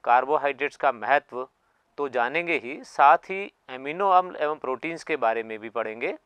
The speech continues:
आइए शुरू करते हैं। आप जानते हैं कि डाइसैकेराइड तनु अम्ल अथवा एंजाइम की उपस्थिति में जल अपघटन द्वारा समान अथवा असमान मोनोसैकेराइडों के दो अणु देते हैं। सुक्रोज, माल्टोज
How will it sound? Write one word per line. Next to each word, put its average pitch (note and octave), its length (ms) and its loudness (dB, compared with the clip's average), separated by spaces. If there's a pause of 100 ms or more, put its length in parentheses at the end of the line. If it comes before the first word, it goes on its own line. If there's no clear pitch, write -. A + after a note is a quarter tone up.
(540)
आइए D#3 320 -2
शुरू D#3 300 -8
करते G#2 320 -8
हैं। F2+ 180 -20 (500)
आप D#3+ 220 2
जानते E3+ 380 0
हैं G3 160 -6
कि G3 120 -6
डाइसैकेराइड E3+ 840 0 (100)
तनु D3 240 0 (120)
अम्ल D#3+ 240 -2
अथवा D3+ 360 0
एंजाइम C#3 420 -4
की E3 120 -8
उपस्थिति B2+ 580 -8
में B2 420 -12
जल D3 220 2
अपघटन C#3+ 440 0
द्वारा A#2 400 2 (280)
समान D3 480 2 (100)
अथवा D3 360 2
असमान D3+ 680 0
मोनोसैकेराइडों B2+ 1000 -4
के F3+ 220 -8
दो D3+ 260 -4
अणु C#3 260 0
देते A2+ 340 -10
हैं। C#3+ 280 -10 (580)
सुक्रोज, F3+ 800 -6 (160)
माल्टोज C3+ 800 -2